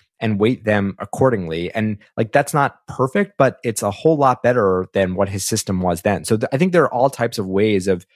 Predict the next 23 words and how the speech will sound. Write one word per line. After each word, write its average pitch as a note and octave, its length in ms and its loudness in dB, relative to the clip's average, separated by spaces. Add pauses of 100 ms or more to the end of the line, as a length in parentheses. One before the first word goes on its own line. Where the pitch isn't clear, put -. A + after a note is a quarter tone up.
(200)
of, F#2+ 280 -4
of G2 80 -4
factoring C#3+ 600 -2
these A#2+ 140 -2
biases F#2 580 -2
into A#2 300 -2
our G#2+ 160 2
own F#2+ 220 -4
minds E2 520 -8 (340)
and A2 120 -4
trying A#2+ 300 0
to B2+ 120 0
adjust A2+ 320 2
for G2+ 100 0
them F2 340 -4
and, F#2+ 360 -4
and, F#2 320 -6
and F#2 180 -4
seeing G#2+ 320 0
where G2 100 2
they G2 120 4
lead G#2+ 220 -4
us. - 320 -14